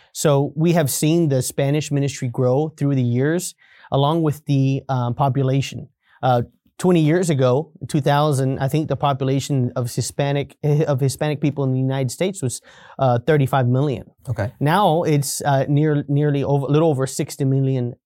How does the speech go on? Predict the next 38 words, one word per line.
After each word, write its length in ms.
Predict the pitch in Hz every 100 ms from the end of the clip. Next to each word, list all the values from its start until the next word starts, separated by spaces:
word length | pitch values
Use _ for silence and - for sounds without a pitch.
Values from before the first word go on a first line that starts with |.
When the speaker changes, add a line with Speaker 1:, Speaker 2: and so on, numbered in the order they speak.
| -
Speaker 1:
Hispanics 580 | 120 - 127 117 113 135
in 100 | 123
the 80 |
U 220 | 117 120 120
S. 200 | - -
Speaker 2:
Sure. 320 | 110 107 104 - -
Speaker 1:
So 160 | 165
it's 140 | 151 180
over, 280 | 180 175 160
it's 180 | 151 -
o-, 160 | 180 160
over 240 | 160 156
doubled 460 | 131 160 156 139 131
in 40 |
the 60 | 131
past 280 | 123 131 -
twenty 180 | 143 123
years, 320 | 131 170 175
and 100 | 139
the 40 |
next 180 | 143 151
twenty 240 | - 160
years, 280 | 143 170 156 - - -
it's 140 | 151 -
projected 400 | 147 147 139 131
to 60 |
be 100 | 120
around 220 | 131 127 127
ninety 240 | 127 120
million. 380 | 117 113 110 135 _ _ -
And 120 | 190
that's 160 | 220 202
still 180 | 208 180
the 60 |
Hispanics 460 | 156 139 175 160 139
we 100 | 151
know 260 | 143 135 117
of, 160 | -